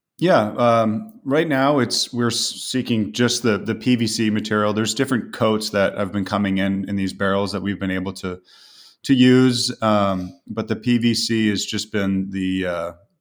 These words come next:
that really ide-, identifiable, um, piece that, that works really well. I'd like to, in the future, start to,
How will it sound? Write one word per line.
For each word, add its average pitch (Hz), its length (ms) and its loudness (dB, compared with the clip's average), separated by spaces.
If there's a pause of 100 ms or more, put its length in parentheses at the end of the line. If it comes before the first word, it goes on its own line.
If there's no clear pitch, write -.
(460)
that 98 140 -4
really 98 260 -4
ide-, 95 460 -4
identifiable, 95 1040 -2 (640)
um, 90 500 -2
piece 117 320 0
that, 98 440 -6
that 98 160 -6
works 104 300 -4
really 98 180 -4
well. 92 440 -4 (380)
I'd 135 140 4
like 117 300 4
to, 131 180 2
in 117 40 4
the 110 80 4
future, 110 460 0
start 110 400 0
to, 107 360 0